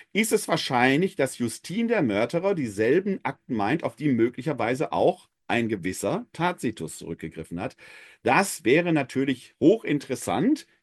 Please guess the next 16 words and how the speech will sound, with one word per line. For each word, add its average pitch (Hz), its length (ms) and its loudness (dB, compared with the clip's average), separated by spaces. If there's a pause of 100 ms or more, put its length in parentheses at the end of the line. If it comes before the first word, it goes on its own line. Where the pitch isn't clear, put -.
(200)
bleibt - 360 -4
ein 196 200 -4
wenig 208 240 -4
spekulativ, 202 720 -8
aber 139 100 -4
es 123 140 -8
gibt - 160 -14
Indizien, 127 500 -8
die 117 100 -6
darauf 101 260 -6
hinweisen, 127 440 -4
dass 104 140 -4
solche 127 320 -2
Akten - 260 -10
existiert 90 560 -8
haben. 147 300 -4